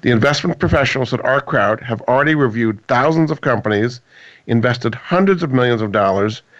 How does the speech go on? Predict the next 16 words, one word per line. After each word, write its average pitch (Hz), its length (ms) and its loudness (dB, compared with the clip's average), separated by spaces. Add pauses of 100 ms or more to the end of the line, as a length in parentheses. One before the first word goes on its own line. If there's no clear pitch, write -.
(280)
closed 123 420 0
investments 123 540 0
in 107 120 0
over 104 220 0
two 226 280 0
hundred 151 320 2
companies, 107 580 0 (440)
and 113 160 0
chosen 113 520 0
dozens 143 400 0
of 95 120 -12
companies 101 420 -4
that 104 100 -2
have 101 120 -4
made 101 340 2
exits. - 600 -8